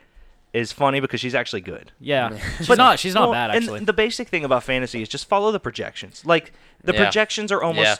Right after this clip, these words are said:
Speaker 1: a hundred percent accurate in the, in the
Speaker 2: Yeah.
Speaker 1: ballpark
Speaker 3: It's
Speaker 1: of the
Speaker 3: so
Speaker 1: range,
Speaker 3: weird
Speaker 1: except
Speaker 3: how,
Speaker 1: for
Speaker 3: yeah.
Speaker 1: injuries.
Speaker 2: Right.
Speaker 3: Yeah. Dude,
Speaker 2: There's
Speaker 3: you know what? You know what's crazy? My mom is so fucking good at fantasy. Like,
Speaker 2: Really?
Speaker 3: Oh, dude. Well, she, she was a math major out of college, and she worked for
Speaker 2: Oh.
Speaker 3: the utility company doing forecasts.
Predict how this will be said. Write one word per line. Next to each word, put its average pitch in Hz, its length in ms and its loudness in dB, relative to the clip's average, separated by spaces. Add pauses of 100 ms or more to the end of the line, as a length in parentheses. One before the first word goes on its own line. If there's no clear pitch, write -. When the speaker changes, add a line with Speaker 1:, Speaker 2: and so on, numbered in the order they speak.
Speaker 1:
a 147 40 0
hundred 175 360 -4
percent 175 280 -6
accurate 143 640 -2
in 143 80 -6
the, 135 140 -8
in 143 100 -8
the 135 80 -2
Speaker 2:
Yeah. 113 80 -2
Speaker 1:
ballpark 139 360 2
Speaker 3:
It's - 80 0
Speaker 1:
of 175 60 0
the 165 60 2
Speaker 3:
so 143 60 2
Speaker 1:
range, 185 260 -2
Speaker 3:
weird 95 200 -6
Speaker 1:
except 87 180 -2
Speaker 3:
how, 87 80 4
Speaker 1:
for 82 180 -4
Speaker 3:
yeah. 139 60 -4
Speaker 1:
injuries. 101 440 -10
Speaker 2:
Right. 120 220 -4
Speaker 3:
Yeah. 82 240 -10 (460)
Dude, - 80 -2
Speaker 2:
There's 185 100 2
Speaker 3:
you 120 60 -4
know 123 100 0
what? 175 180 2
You 123 100 -4
know 131 80 -4
what's 165 120 -8
crazy? 101 500 -8
My 101 120 -8
mom 98 260 -8
is 85 100 -14
so 95 440 -8
fucking 85 320 -18
good 78 160 -20
at - 60 -20
fantasy. - 500 -18 (480)
Like, 85 240 -8
Speaker 2:
Really? 147 500 2
Speaker 3:
Oh, 107 160 -10
dude. 98 460 -14
Well, 156 280 0
she, 180 380 -4
she - 180 -10
was 147 120 -8
a 131 40 -8
math 104 320 -2
major 95 300 -10
out 82 80 -8
of 85 80 -12
college, 80 460 -14
and 95 120 -20
she - 140 -12
worked 95 220 -10
for - 80 -10
Speaker 2:
Oh. 117 580 -6
Speaker 3:
the 90 80 -14
utility 98 560 -12
company 107 380 -16
doing 90 240 -16
forecasts. 113 680 -6